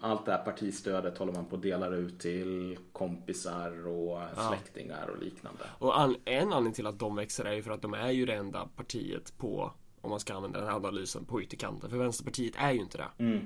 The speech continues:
Speaker 2: Det är det som är jävligt relevant att, att komma ihåg. Det är därför Vänsterpartiet inte får samma effekt.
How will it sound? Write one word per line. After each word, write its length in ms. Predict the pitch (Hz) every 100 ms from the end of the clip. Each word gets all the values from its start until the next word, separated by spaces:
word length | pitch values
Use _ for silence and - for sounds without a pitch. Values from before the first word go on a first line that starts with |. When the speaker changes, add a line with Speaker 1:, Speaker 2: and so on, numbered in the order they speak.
| - -
Speaker 2:
Det 80 |
är 40 | 113 117
det 60 |
som 160 | 113 113
är 40 |
jävligt 220 | 101 104 107
relevant 420 | 104 101 95 -
att, 300 | - - - -
att 160 | 113 107
komma 220 | 117 104
ihåg. 400 | 117 160 175 165 - - - - -
Det 60 | 110
är 40 |
därför 220 | 120 123
Vänsterpartiet 600 | 117 104 - - - 117
inte 160 | - -
får 100 | -
samma 180 | - -
effekt. 420 | - - - -